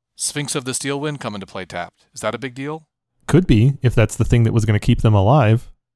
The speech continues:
Speaker 2: which it frequently is.
Speaker 1: <laughs> Yeah. Um, the initiative is not affected by coming into play tapped, so that doesn't stop that, right? So.
Speaker 2: Uh, if you mean the triggered ability that
Speaker 1: Yeah.
Speaker 2: is the initiative, yes, that's totally true.
Speaker 1: Just thinking,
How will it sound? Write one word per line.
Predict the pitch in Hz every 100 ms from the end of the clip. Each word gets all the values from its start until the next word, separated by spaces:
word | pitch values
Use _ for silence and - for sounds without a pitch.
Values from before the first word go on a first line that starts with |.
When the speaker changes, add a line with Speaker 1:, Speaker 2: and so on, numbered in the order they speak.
| _ _
Speaker 2:
which | - 101
it | 117
frequently | - 107 123 107 117
is. | 120
Speaker 1:
<laughs> |
Yeah. | 104 117 110 _ _ _ _ -
Um, | 127 123 123 117 113 113 _ _ _
the | 135 147
initiative | 156 185 214 185 147
is | 123
not | 120 131 117
affected | - 131 127 117
by | 101 104
coming | 127 110 107
into | 101
play | 95 104 98
tapped, | - 101 87 _ _ _
so | - 95 92
that | 90 92
doesn't | 104 95
stop | - 95 92
that, | - -
right? | - 98 - _
So. | - 50 - _ _ _ _ - - _ _ _ -
Speaker 2:
Uh, | 104 98 - 113 110
if | 117
you | 117
mean | 117 107
the | 98
triggered | - 127 110
ability | 101 104 104 101
that | 101
Speaker 1:
Yeah. | 101
Speaker 2:
is | 98
the | 107
initiative, | 101 95 110 98
yes, | 90 -
that's | 95 -
totally | 110 101 98
true. | - 95 85 98 - _ _ _ _
Speaker 1:
Just | 139 127 -
thinking, | 120 107 107 101